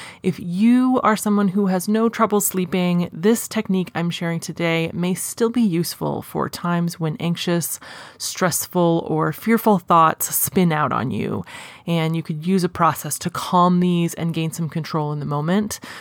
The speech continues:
So if that's you, keep listening, even if sleep isn't a specific issue for you. Or if you're just somebody who sleeps well mostly, but just occasionally has a night where you got a lot going on in your mind and it's a little harder for you to relax and wind down.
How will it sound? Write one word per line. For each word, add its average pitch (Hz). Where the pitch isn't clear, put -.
So 160
if -
that's -
you, 208
keep -
listening, 175
even 196
if 175
sleep -
isn't 165
a 156
specific 147
issue 151
for 143
you. 160
Or 262
if 277
you're 269
just 240
somebody 226
who 208
sleeps -
well 180
mostly, 180
but 180
just -
occasionally 180
has 160
a 170
night 175
where 165
you 160
got 156
a 156
lot 156
going 160
on 160
in 160
your 160
mind 233
and 196
it's 175
a 160
little 151
harder 156
for 151
you 151
to 147
relax 147
and 147
wind 151
down. 190